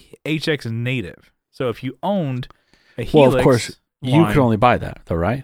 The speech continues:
Speaker 1: Essentially, yeah. So if you owned
Speaker 2: No, I
Speaker 1: and
Speaker 2: mean,
Speaker 1: had a
Speaker 2: 'cause
Speaker 1: r-
Speaker 2: you are Native American. That's what I'm
Speaker 1: Exactly,
Speaker 2: saying.
Speaker 1: yeah.
Speaker 2: Yeah,
Speaker 1: Uh,
Speaker 2: we need to stress that more, actually. I think we
Speaker 1: I know,
Speaker 2: need to
Speaker 1: I think
Speaker 2: u-,
Speaker 1: it
Speaker 2: we need to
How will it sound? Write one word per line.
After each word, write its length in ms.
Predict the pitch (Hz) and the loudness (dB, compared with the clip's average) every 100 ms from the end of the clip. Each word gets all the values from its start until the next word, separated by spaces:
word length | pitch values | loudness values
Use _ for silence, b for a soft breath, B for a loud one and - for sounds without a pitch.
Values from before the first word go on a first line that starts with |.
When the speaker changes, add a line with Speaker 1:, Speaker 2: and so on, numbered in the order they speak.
| _ _ - | _ _ -8
Speaker 1:
Essentially, 340 | 233 220 208 | -4 -2 -2
yeah. 220 | 165 110 87 _ | -2 -4 -8 _
So 320 | 160 143 131 b b b - | -2 -2 -4 b b b -8
if 100 | 151 | -4
you 200 | 180 180 - - | -4 -6 -10 -4
owned 460 | 196 185 170 156 - | -2 -2 -4 -8 -10
Speaker 2:
No, 140 | 120 131 | -2 0
I 40 | |
Speaker 1:
and 80 | 131 | 4
Speaker 2:
mean, 80 | 127 | 2
Speaker 1:
had 100 | 127 | 2
a 40 | |
Speaker 2:
'cause 220 | 123 107 107 | 0 0 0
Speaker 1:
r- 60 | |
Speaker 2:
you 520 | 120 143 127 113 104 - _ _ _ _ _ - | 4 6 6 4 0 -8 _ _ _ _ _ -2
are 640 | 107 101 98 95 92 - _ - | 2 4 4 2 -2 -8 _ -6
Native 340 | 110 101 95 | -2 0 0
American. 400 | 87 95 87 - - | 0 -2 -4 -8 -10
That's 140 | 120 | -4
what 80 | 120 | -4
I'm 40 | 113 101 | -4 -6
Speaker 1:
Exactly, 80 | 104 | -10
Speaker 2:
saying. 120 | - | -10
Speaker 1:
yeah. 200 | 123 101 - _ _ _ _ - - - | -8 -8 -10 _ _ _ _ -20 -14 -8
Speaker 2:
Yeah, 220 | 123 120 104 | -4 -2 0
Speaker 1:
Uh, 40 | |
Speaker 2:
we 60 | 131 | 2
need 40 | |
to 60 | 131 | 2
stress 320 | - 131 113 | 2 0 2
that 160 | 123 95 | 0 2
more, 240 | 98 120 | 2 4
actually. 480 | 127 - 156 156 151 113 | 2 2 0 -2 -4 -6
I 40 | |
think 200 | 120 120 | -2 0
we 80 | 113 | 2
Speaker 1:
I 20 | |
know, 140 | - | 2
Speaker 2:
need 40 | 101 | 0
to 40 | |
Speaker 1:
I 60 | 92 | -2
think 160 | 87 98 | -2 -2
Speaker 2:
u-, 160 | 101 | 0
Speaker 1:
it 40 | 107 | 2
Speaker 2:
we 80 | |
need 80 | |
to 60 | 135 | 2